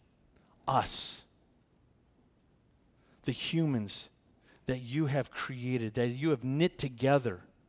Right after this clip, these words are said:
in the wombs of our mothers, that you have put your imprint on and created us in your image.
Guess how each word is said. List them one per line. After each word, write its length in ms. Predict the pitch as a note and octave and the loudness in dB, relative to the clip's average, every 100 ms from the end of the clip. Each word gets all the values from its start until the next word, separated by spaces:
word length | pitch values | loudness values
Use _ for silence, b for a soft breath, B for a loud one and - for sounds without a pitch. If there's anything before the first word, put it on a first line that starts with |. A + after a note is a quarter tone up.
| _ _ b b b b - | _ _ b b b b -4
in 80 | C3 | -2
the 100 | B2+ | 0
wombs 400 | C3 D#3 C#3+ B2 | 2 2 0 -2
of 120 | A#2 | -2
our 100 | A2+ | 0
mothers, 680 | A#2+ C3 A2+ - - - - _ _ _ _ _ _ _ _ _ _ _ _ _ B B | 2 2 0 -8 -18 -20 -20 _ _ _ _ _ _ _ _ _ _ _ _ _ B B
that 200 | D3 C#3+ | -2 0
you 180 | D3 E3 | 4 4
have 140 | C#3 - | 4 0
put 160 | - | -2
your 160 | D#3 C#3+ - | -2 -4 2
imprint 560 | D#3+ E3 - C#3 A2+ - | 2 2 0 -2 -2 -4
on 380 | C3 A#2 G2 G2+ | -4 -2 -2 -4
and 120 | A#2+ | -10
created 520 | - - C#3+ E3 D#3+ C3+ | -8 -10 -2 0 2 2
us 180 | - - | 0 -2
in 200 | D3 C3 | 0 0
your 580 | A#2+ A#2+ C#3 D3 C3 - | -2 2 6 6 4 -2
image. 720 | C3+ C3 G2+ - - - - | -2 -2 -4 -8 -8 -8 -10